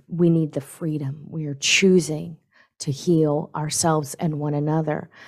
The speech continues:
Um, and we, we are able to stand alone, you know, and say, "Okay, this is my life. I have that faith and trust that my spirit guides are gonna guide me to this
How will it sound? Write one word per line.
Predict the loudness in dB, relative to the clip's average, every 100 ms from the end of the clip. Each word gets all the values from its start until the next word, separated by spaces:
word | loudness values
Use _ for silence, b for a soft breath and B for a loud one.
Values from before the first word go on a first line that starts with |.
| B -6
Um, | -2 0 -2 -4
and | 0 2 2 0
we, | 0 2 0 b b 0
we | 4
are | 6 6
able | 4 4 -2
to | -4
stand | -6 -2 2 4 2
alone, | 0 -6 -16 -20 _ _ _ _ _ _ _ _ _ _
you | -2
know, | 0 0 0
and | 2 2
say, | 2 2 2
"Okay, | 0 -4 -6 -8 -4
this | -2 0
is | -2 -2
my | -4 -6
life. | -6 -10 -12 b b b _ 0
I | 4 4
have | 4 2 2 2 0 -2
that | -2 -4
faith | -4 2 2 2
and | -4
trust | -6 -4 -2 -4 -8
that | -10
my | -6 -6
spirit | -6 -6 -6 -4
guides | -4 -4 -4
are |
gonna | -8 -8
guide | -6 -6 -6
me | -8 -8
to | -8
this | -6 -6